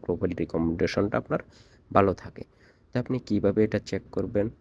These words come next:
বা কোথায় গিয়ে চেক করবেন, সেই বিষয়টা আমি আপনাদেরকে এখন ক্লিয়ার করে দিতেছি। হপ-, সাথেই থাকুন। তো আপনি এই জিনিসটা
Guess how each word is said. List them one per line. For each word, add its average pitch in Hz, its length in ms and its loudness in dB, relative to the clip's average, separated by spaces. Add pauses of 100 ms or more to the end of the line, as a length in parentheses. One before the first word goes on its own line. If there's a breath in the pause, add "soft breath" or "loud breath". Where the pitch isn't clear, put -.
(120)
বা 87 100 0
কোথায় 98 380 -8
গিয়ে 95 220 2
চেক - 280 -2
করবেন, 95 280 2
সেই - 220 -2
বিষয়টা 85 340 -2
আমি 85 140 0
আপনাদেরকে 85 500 -2
এখন 87 280 -4 (120)
ক্লিয়ার 90 300 0
করে 78 240 -4
দিতেছি। - 440 -8 (520)
হপ-, 104 120 -4 (640)
সাথেই 87 340 -2
থাকুন। 120 320 -6 (1900 soft breath)
তো 117 100 2
আপনি 113 340 0 (460)
এই 120 120 2
জিনিসটা 120 600 0